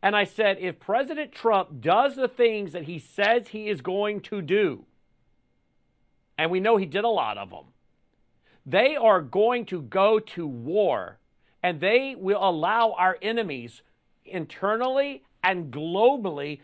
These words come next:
to come hard against this nation. They cannot give up ground.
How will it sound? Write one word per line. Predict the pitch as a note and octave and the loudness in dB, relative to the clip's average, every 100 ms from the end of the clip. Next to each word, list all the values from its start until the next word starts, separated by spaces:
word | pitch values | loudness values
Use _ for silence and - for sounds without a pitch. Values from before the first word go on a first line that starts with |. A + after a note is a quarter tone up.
| _ | _
to | E3+ | -8
come | E3+ G3 E3+ | -6 -4 -6
hard | - - A#3+ B3+ G#3+ D#3+ D3+ C3 _ _ | -8 0 6 10 10 6 0 -6 _ _
against | E3 D3+ E3+ D#3+ | -6 -4 -6 -8
this | E3 - | -12 -8
nation. | D#3+ E3 E3 - - _ _ _ | -6 -6 -8 -14 -16 _ _ _
They | F#3 F#3 | -4 -2
cannot | F#3+ E3 E3 G#3 A#3+ - C#3 | -2 -4 -2 0 -2 -4 -12
give | D3+ G3+ G3+ E3 - | -2 0 0 -6 0
up | F#3 F#3 F3+ - C#3+ | 6 8 8 2 -20
ground. | A#2+ F3 F#3+ C#3+ G#2 | -4 2 2 2 -2